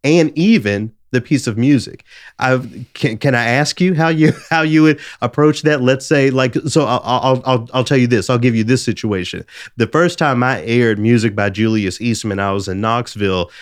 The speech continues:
because a listener read an article about Julius Eastman, and she was like, "Oh,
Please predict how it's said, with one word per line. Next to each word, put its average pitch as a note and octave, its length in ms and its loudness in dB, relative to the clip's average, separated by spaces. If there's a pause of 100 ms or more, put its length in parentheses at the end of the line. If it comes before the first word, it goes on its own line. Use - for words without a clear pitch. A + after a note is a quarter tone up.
(100)
because G2+ 640 0
a G#2 80 -2
listener G#2+ 480 -2
read G2+ 240 0
an G2 120 -4
article C3+ 580 -2
about G#2+ 340 0
Julius A2 480 0
Eastman, A2+ 320 -4
and G#2 100 -4
she D3 100 0
was B2 140 0
like, A2+ 220 -2
"Oh, C3 220 0